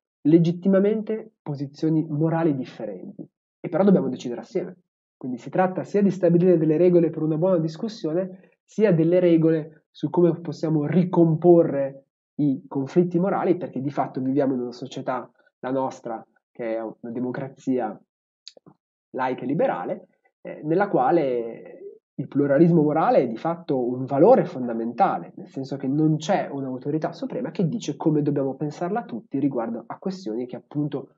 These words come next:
possono anche essere in maniera legittima divisive, ma che sempre di più, guardate, definiranno la nostra vita di cittadini e come società. E io credo che sempre di più ci troveremo a discutere in, da diverse angolazioni nelle lezioni di filosofia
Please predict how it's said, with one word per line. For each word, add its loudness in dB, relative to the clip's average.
possono -2
anche -2
essere 0
in 2
maniera 0
legittima 2
divisive, -4
ma -10
che -8
sempre -2
di 4
più, -2
guardate, -4
definiranno -2
la -8
nostra -4
vita 0
di -10
cittadini -2
e -12
come -4
società. -10
E -6
io 2
credo 0
che -6
sempre 2
di 4
più 2
ci -4
troveremo 0
a -4
discutere -2
in, -4
da -6
diverse 0
angolazioni -2
nelle -4
lezioni -6
di -8
filosofia -4